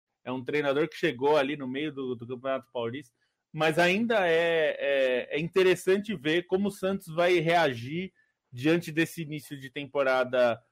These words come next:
ruim, que foi o Campeonato Paulista, mas um bom início no Campeonato Brasileiro, né? Então,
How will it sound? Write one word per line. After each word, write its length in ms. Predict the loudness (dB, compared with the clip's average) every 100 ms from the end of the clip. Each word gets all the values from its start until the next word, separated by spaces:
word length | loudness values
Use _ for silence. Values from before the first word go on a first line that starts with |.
| _ -4
ruim, 340 | 2 4 2
que 120 | -2 -4
foi 200 | 0 0
o 60 |
Campeonato 420 | 0 0 0 0
Paulista, 380 | -2 0 0 -4
mas 200 | -4 -4
um 120 | -2
bom 280 | 2 2 2
início 500 | 0 -4 -10 -10 -12 _ _ _ _
no 120 | -12
Campeonato 540 | -6 -4 -4 -4 -6 -4
Brasileiro, 580 | -4 -4 -2 -2 -2
né? 100 | -6
Então, 480 | -12 -12 -10 -10 -10